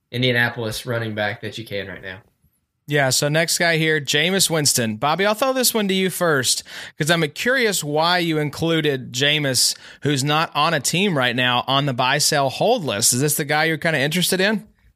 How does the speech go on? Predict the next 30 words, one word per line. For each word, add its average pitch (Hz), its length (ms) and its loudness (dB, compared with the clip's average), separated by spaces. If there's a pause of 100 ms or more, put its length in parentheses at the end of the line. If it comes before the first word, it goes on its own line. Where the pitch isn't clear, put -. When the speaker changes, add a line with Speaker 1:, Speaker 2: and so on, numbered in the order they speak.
(120)
Speaker 1:
Well, 202 520 0
he's 139 200 -4
currently 180 340 2
owned 160 360 0
by 143 180 2
one 123 220 0
of 180 140 -6
the 127 80 -10
three 110 280 -2
here, 117 380 -4 (140)
and 123 220 0
then 123 380 2
one 139 220 0
of 165 80 4
the 139 140 2
other 170 180 2
three 131 300 2
actually 123 340 2
owns 127 300 0
Cam 135 260 -4
Newton, 156 340 -2
who's 120 340 -6
currently 117 640 -4 (300)
unemployed. 113 680 -4
So, 139 440 0 (460)
um, 139 520 0 (380)
I 170 120 0
think 294 260 -4
buy 185 220 4
Jameis. 151 640 0